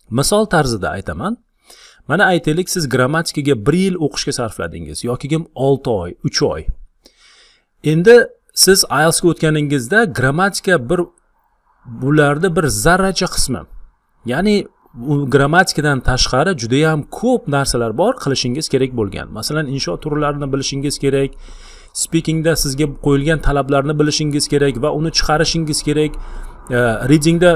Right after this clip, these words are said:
juda ham katta so'z boyligini rivojlantirishingiz kerak va hokazo. Lekin siz bilmaysiz-ku,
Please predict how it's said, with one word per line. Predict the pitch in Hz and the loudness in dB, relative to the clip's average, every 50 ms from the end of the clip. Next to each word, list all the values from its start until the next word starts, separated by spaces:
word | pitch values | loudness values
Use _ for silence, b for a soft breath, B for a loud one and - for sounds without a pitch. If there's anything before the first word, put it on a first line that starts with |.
| 127 104 | 2 0
juda | 98 110 110 143 156 175 | -4 -2 0 0 2 2
ham | 180 | 0
katta | 170 - 151 147 - 175 165 | 0 0 -2 -2 0 -2 -2
so'z | - 165 165 143 143 | 0 -2 -2 0 2
boyligini | 156 156 151 156 156 165 165 | 2 4 4 4 2 2 0
rivojlantirishingiz | 156 156 160 156 143 156 160 160 151 156 151 - 165 156 151 151 147 - - | 2 2 2 2 2 0 -2 -2 -4 -4 -4 -2 -2 -2 -2 -4 -4 -2 -2
kerak | 156 147 147 143 - 113 | 0 0 0 -2 -2 -2
va | 135 147 | -2 -2
hokazo. | - - 151 - - 143 127 131 101 98 120 135 | 0 -2 -2 0 0 0 0 -2 -2 -2 0 0
Lekin | 156 151 - 156 165 170 165 | 0 0 0 -2 -2 -2 -2
siz | 160 - 180 170 147 123 | -2 -4 -4 -4 -2 -2
bilmaysiz-ku, | 143 147 143 175 214 214 - 208 - - - 127 101 - | 0 0 0 0 0 0 0 -2 -2 -4 -4 -4 -4 -4